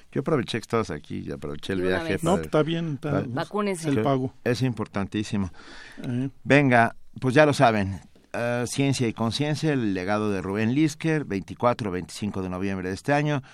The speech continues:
Speaker 1: organizado por el Colegio de Bioética, el Instituto de Fisiología Celular de la unam y el muac, el Museo Universitario de Arte Contemporáneo. Tenemos una página en donde se puede hacer el registro para repe-, decirla.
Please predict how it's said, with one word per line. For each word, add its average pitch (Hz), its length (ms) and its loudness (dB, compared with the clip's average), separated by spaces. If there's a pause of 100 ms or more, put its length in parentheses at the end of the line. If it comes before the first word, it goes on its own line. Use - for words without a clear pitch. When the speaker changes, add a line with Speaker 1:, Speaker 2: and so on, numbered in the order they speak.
(200)
Speaker 1:
organizado 104 520 -2
por 92 120 -6
el 69 60 -10
Colegio 85 360 -8
de 76 40 -6
Bioética, 135 680 -4
el 82 200 -8
Instituto 101 580 -4
de 82 60 -4
Fisiología 78 540 -10
Celular 85 460 -6
de 123 100 0
la 131 100 0
unam 156 280 0 (340)
y 104 100 -2
el 107 100 2
muac, 143 280 0
el 90 80 -4
Museo 82 300 -6
Universitario 87 480 -6
de 85 80 -4
Arte 80 180 -8
Contemporáneo. 95 680 -4 (320)
Tenemos 123 360 -2
una 123 160 0
página 120 500 -2
en 104 120 0
donde 101 340 0
se 92 160 -8
puede 98 220 -6
hacer 98 240 -6
el 95 80 -6
registro - 360 -10
para 90 220 -4
repe-, 76 380 -10 (140)
decirla. 104 880 -6